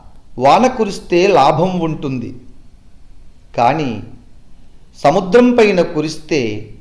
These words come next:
ఏం లాభం? పేదలకు మేలు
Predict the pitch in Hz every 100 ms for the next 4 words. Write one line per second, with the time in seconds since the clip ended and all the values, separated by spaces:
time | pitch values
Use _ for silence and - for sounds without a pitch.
0 | - - 120 113 123 170 175 165 160 147
1 | 143 - - - - - - - - -
2 | - - - - 127 139 208 226 226 214
3 | 214 233